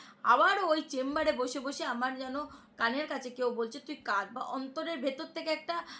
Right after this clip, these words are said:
আহ, আওয়াজ আসছে যেখানে বলছে, "তুই কাঁদ, তোর তো অনেক দুঃখ, তোর তো অনেক কষ্ট।" তো যাই হোক, এবার ওরকম যখন আবার আমি ওরকম কাঁদতে শুরু করলাম, তখন ওই ডক্টর আঙ্কেল বলল যে,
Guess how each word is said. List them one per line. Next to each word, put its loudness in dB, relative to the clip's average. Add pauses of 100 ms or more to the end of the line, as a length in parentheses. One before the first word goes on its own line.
(160)
আহ, 4
আওয়াজ 6
আসছে -2
যেখানে -4
বলছে, -4
"তুই -8
কাঁদ, 4
তোর -12
তো -6
অনেক -6
দুঃখ, -10
তোর -12
তো -12
অনেক -6
কষ্ট।" -8 (720)
তো -2
যাই 0
হোক, 0
এবার 0
ওরকম -2
যখন -4
আবার 2
আমি -4
ওরকম -4
কাঁদতে -4
শুরু -8
করলাম, -6
তখন -6 (320)
ওই 0
ডক্টর -4
আঙ্কেল -2
বলল -4
যে, -2